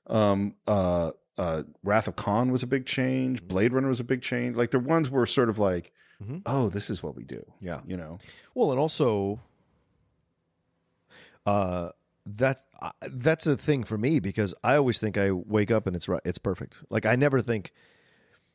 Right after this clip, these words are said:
Speaker 1: <laughs> it's in the top ten. Like, people, uh, we've started releasing the old top ten shows
Speaker 2: Oh, yeah.
Speaker 1: from when we first started as
Speaker 2: Right.
Speaker 1: a gift to the patrons or, or donate a certain amount. And they're all just like, "It's incredible, the difference, blah, blah, blah." And I'm just like, "Oh, I,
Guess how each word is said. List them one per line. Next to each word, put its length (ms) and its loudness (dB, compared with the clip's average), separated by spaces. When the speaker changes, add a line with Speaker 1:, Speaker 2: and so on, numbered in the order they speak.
Speaker 1:
<laughs> 360 -2
it's 300 2
in 120 4
the 100 2
top 220 2
ten. 180 2
Like, 160 -2
people, 260 4
uh, 160 4
we've 240 -2
started 240 2
releasing 420 0
the 100 2
old 140 2
top 200 0
ten 180 -2
shows 600 -4
Speaker 2:
Oh, 140 2
yeah. 200 0
Speaker 1:
from 460 0
when 180 2
we 80 2
first 200 2
started 300 -2
as 200 2
Speaker 2:
Right. 100 2
Speaker 1:
a 40 -14
gift 280 0
to 60 -12
the 80 -6
patrons 720 -4
or, 140 0
or 200 0
donate 320 0
a 40 -8
certain 180 -6
amount. 220 -4
And 420 4
they're 240 4
all 180 6
just 160 0
like, 160 -10
"It's 220 -4
incredible, 520 -8
the 80 -6
difference, 600 -2
blah, 140 -4
blah, 120 -4
blah." 320 -6
And 180 -6
I'm 220 -6
just 140 -8
like, 160 -8
"Oh, 100 -6
I, 120 -4